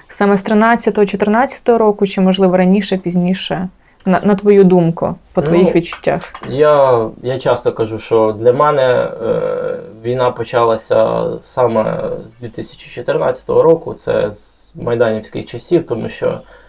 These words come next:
Speaker 2: е, тоді я вперше попав під, е, обстріл куль, е, вперше, ну, можна сказати, взяв участь в бою, перший П Т С Р і тому по-,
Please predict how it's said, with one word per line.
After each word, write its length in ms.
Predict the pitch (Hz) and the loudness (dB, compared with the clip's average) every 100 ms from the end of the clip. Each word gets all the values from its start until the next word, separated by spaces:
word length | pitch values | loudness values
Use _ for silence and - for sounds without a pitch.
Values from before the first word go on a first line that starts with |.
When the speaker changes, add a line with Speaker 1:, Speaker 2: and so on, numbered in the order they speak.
| _ _ _ | _ _ _
Speaker 2:
е, 260 | - 104 98 | -4 0 0
тоді 360 | - 127 127 117 | 0 -2 0 0
я 100 | 113 | 0
вперше 400 | - 113 - 110 | 2 0 0 -6
попав 480 | 117 110 110 107 | -6 2 0 0
під, 160 | - 104 - | -6 -12 -8
е, 160 | 107 107 | -6 -2
обстріл 560 | 135 156 - 123 110 110 | 0 0 0 -4 -4 -4
куль, 320 | - 160 151 - - 120 | 0 2 2 -2 -12 -6
е, 680 | 110 110 104 104 104 101 - 101 104 - | -2 -2 -2 -2 -2 -2 -4 -6 -12 -8
вперше, 540 | - 135 - 120 117 - | 2 2 2 -4 -6 -6
ну, 300 | 151 135 104 - - _ _ _ _ _ _ _ _ _ - | 0 0 0 -12 -20 _ _ _ _ _ _ _ _ _ -2
можна 280 | 123 120 | 2 2
сказати, 400 | 120 - 120 120 - | 0 2 0 0 -8
взяв 520 | 120 117 123 165 170 | -8 -6 4 8 8
участь 360 | 165 147 123 - | 6 2 -10 -12
в 340 | 113 113 113 | -12 -8 -6
бою, 560 | 117 127 147 180 185 165 - - - - - - | -2 2 4 6 4 2 -10 -20 -20 -20 -20 -4
перший 360 | 147 143 - 123 | 2 2 2 -4
П 180 | - 123 | 0 0
Т 220 | 131 131 | 2 0
С 180 | - 170 | 2 4
Р 280 | 165 143 - - | 4 2 -6 -8
і 100 | 117 | -8
тому 280 | 131 123 | -6 -4
по-, 140 | 117 | -2